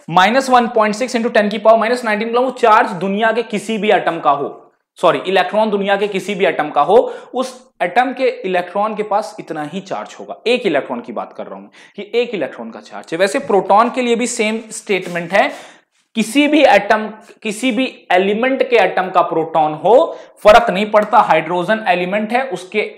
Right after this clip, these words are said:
एटम का जो अगर मैं प्रोटॉन उठाऊंगा तो उस पे चार्ज मिलेगा मुझे कितना? प्लस वन पॉइंट सिक्स into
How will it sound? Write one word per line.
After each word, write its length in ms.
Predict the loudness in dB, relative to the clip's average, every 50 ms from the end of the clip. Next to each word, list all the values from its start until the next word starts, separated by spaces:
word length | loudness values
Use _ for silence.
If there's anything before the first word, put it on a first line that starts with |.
| -6 -4
एटम 320 | -2 0 0 0 0 2
का 140 | 4 4 4
जो 160 | 4 2 -2
अगर 320 | -2 0 0 2 2 2 0
मैं 140 | 0 -2 -4
प्रोटॉन 420 | -4 -4 -6 -4 -2 -2 -4 -2
उठाऊंगा 460 | -4 -6 -4 -2 -2 0 2 2 2
तो 120 | 2 0 -4
उस 120 | -6 -6
पे 120 | -6 -8
चार्ज 360 | -4 0 2 2 4 2 2 -2
मिलेगा 340 | -4 -2 -2 0 0 -2
मुझे 240 | -2 -2 -4 -6 -8
कितना? 640 | -8 -6 -8 -8 -6 -4 -4 -2 -4 -4 -6 -10 -18 -20 -20 _ _ _
प्लस 520 | -2 0 0 0 -2 -4 -8 -16 -20 _ _ -20 -20 -14
वन 200 | -10 -8 -8 -8
पॉइंट 480 | -8 -10 -12 -12 -12 -10 -10 -10 -12
सिक्स 500 | -16 -14 -12 -12 -12 -12 -14 -18 -20 -20 _ _ _ _ _ _ _ _ _ _ _ _ _ _ _ -16 -14 -10
into 180 | -10 -10 -10